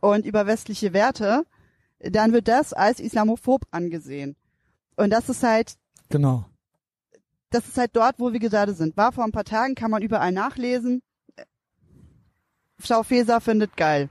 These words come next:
Speaker 2: Genau.
Speaker 1: So, also ich mein, da, da, da, ich mein, was soll ich dazu noch sagen? Da fehlen mir halt einfach die Worte. Und um zur A F D zurückzukommen, ich mag die A F D nicht, weil die hetzt halt. Das ist, was sie machen.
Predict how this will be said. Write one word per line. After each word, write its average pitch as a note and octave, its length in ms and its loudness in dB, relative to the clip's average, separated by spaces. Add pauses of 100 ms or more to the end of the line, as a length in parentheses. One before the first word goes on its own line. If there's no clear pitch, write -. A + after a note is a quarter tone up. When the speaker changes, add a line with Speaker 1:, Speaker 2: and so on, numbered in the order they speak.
(120)
Speaker 2:
Genau. G#3+ 320 4
Speaker 1:
So, A#2+ 220 2 (420)
also A3+ 180 0
ich C4 200 -2
mein, C4+ 340 2 (140)
da, B3+ 140 0 (120)
da, G3+ 120 -2 (840)
da, A#3+ 100 -6 (140)
ich - 120 -16
mein, C4 160 0
was C4 140 -2
soll C#4 120 2
ich C4+ 80 -2
dazu C4+ 200 -6
noch B3+ 140 -2
sagen? C4+ 260 -2
Da G#3 100 -4
fehlen B3 180 -6
mir B3 60 -2
halt A#3+ 120 -4
einfach G#3+ 240 -8
die G3+ 180 -16
Worte. F3 360 -4 (1080)
Und A#3 600 4 (1120)
um A3 140 0
zur - 140 0
A G3+ 100 4
F - 80 -4
D C4+ 140 2
zurückzukommen, G#3+ 760 0 (260)
ich - 100 -12
mag A#3+ 220 0
die F3+ 140 2
A E3 100 4
F F3+ 80 -4
D F#3+ 140 0
nicht, G#3+ 180 -2
weil G#3 100 2
die G#3 100 -4
hetzt - 320 -4
halt. D#3 300 -6 (600)
Das G#3 140 -8
ist, G#3 100 -10
was G#3+ 120 -4
sie A3 60 0
machen. F3+ 380 -2